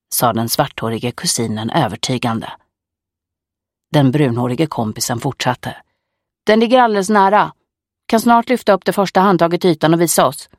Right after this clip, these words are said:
Ett trots glimtade för ett kort ögonblick till i den lilla pojkens ögon. "Ni får titta på den, men den är min eftersom jag hämtar den. Den som hittar den får den, det var ju så ni sa."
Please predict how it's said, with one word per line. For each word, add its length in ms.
Ett 160
trots 460
glimtade 480
för 100
ett 120
kort 360
ögonblick 440
till 260
i 60
den 140
lilla 200
pojkens 480
ögon. 320
"Ni 160
får 120
titta 360
på 200
den, 160
men 160
den 120
är 60
min 260
eftersom 300
jag 140
hämtar 340
den. 140
Den 180
som 120
hittar 280
den 80
får 180
den, 180
det 80
var 80
ju 60
så 140
ni 120
sa." 280